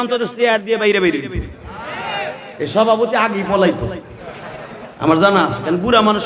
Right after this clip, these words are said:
কইতে কই যাইব গা। আর ও বাথরুমের ওয়াল ড্যাঙ্গায় পলাইতো যে ওই পুষ্কুনি রই পারে যে। আল্লাহ যা করে বালাই করে। চারটা পর্যন্ত অনিশ্চিত ছিল রফিকুল ইসলাম মাদানি আসতে পারবে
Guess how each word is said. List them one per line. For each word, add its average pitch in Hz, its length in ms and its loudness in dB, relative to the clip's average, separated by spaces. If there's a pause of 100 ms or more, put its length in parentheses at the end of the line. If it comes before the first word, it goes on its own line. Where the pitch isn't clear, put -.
কইতে 214 320 -2
কই 185 140 2
যাইব 151 240 2
গা। 123 80 -4 (420)
আর 175 80 4 (160)
ও 330 40 12 (1120)
বাথরুমের 247 800 2
ওয়াল 240 240 8 (140)
ড্যাঙ্গায় 233 460 4
পলাইতো 208 380 4
যে 185 60 4 (140)
ওই 226 240 12 (100)
পুষ্কুনি 208 400 4
রই 175 200 8
পারে 143 220 6
যে। 107 80 4 (1000)
আল্লাহ 180 180 6 (100)
যা 175 80 8
করে 175 260 4
বালাই 151 300 4
করে। 117 160 2 (1080)
চারটা 233 400 4 (100)
পর্যন্ত 247 360 6 (120)
অনিশ্চিত 233 520 4
ছিল 214 140 4
রফিকুল 196 460 6
ইসলাম 190 260 2
মাদানি 170 340 4
আসতে - 240 0
পারবে 123 200 4